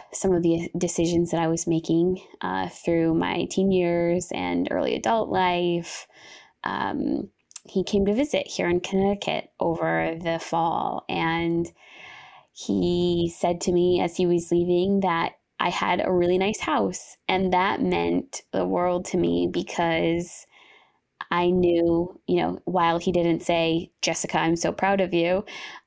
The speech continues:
um, I knew that he was, and that was his way of saying it, and, um, I will never forget that moment. It was, I was, I felt so good and so proud of myself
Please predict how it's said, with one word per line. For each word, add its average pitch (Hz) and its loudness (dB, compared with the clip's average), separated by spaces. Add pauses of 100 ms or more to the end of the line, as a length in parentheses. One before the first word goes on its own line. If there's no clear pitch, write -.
um, 175 0
I 175 2
knew 175 2
that - 0
he 175 0
was, 175 0
and 175 2
that 170 0
was 175 -2
his 180 -4
way 170 0
of 170 -2
saying 190 0
it, 269 0 (180)
and, 180 0 (560)
um, 170 2
I 175 2
will 180 4
never 165 2
forget 165 -2
that - -2
moment. 156 -2
It - 0
was, 90 0
I 170 2
was, 175 0
I 175 0
felt 170 -2
so 170 0
good 170 0
and 170 2
so 170 0
proud 170 0
of 170 0
myself 165 -2